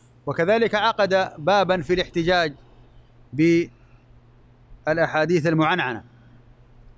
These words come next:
عقد بابا خاصا لإثبات صحة الاحتجاج بالحديث، آه، المعنعن. فهي مقدمة، آه، نفيسة مهمة لطالب العلم أن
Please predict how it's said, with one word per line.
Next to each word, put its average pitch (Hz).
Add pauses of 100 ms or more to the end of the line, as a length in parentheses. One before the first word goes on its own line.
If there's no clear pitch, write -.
(840)
عقد 151
بابا 180
خاصا 190
لإثبات 165
صحة 175
الاحتجاج 160
بالحديث، 151 (540)
آه، 147
المعنعن. 135 (1600)
فهي 202
مقدمة، 175 (840)
آه، 131
نفيسة 180 (720)
مهمة 175
لطالب 156
العلم 156
أن 139